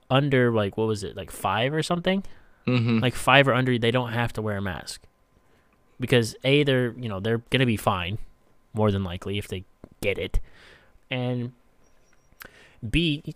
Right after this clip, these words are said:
Speaker 1: kids d-, don't keep masks on. Like, we all understand that, like, it's gonna be
Speaker 2: No.
Speaker 1: really hard for a young kid to keep a mask on for however long your flight is. They're gonna get hot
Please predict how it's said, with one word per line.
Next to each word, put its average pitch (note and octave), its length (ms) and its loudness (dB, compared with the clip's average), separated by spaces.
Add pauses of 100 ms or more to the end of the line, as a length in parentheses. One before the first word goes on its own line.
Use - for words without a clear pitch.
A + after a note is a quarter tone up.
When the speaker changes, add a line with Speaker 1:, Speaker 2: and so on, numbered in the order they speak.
Speaker 1:
kids F#3+ 280 4
d-, - 80 -14 (140)
don't D#3 200 -4
keep - 320 -8
masks C#3 340 -6
on. G2+ 200 -12 (260)
Like, A2 160 -12
we B2 100 -4
all B2+ 120 0
understand A#2 420 -2
that, G2 100 -4
like, G2+ 260 -6 (200)
it's - 140 -6
gonna B2+ 240 -2
be A#2+ 80 2
Speaker 2:
No. G#2 160 0
Speaker 1:
really B2+ 220 4
hard A2+ 360 4 (380)
for A2+ 340 0
a G#2 140 -2 (320)
young B2+ 340 4
kid G#2 440 4
to - 80 -4
keep - 200 0
a A2 60 2
mask A2+ 320 0
on G2 180 -6
for G2+ 200 -6
however A2 380 -4
long G#2+ 180 -4
your G2 100 -8
flight - 380 -8
is. - 260 -18 (320)
They're A2+ 120 -4
gonna A#2 220 -4
get B2 300 -2 (420)
hot G#2+ 360 2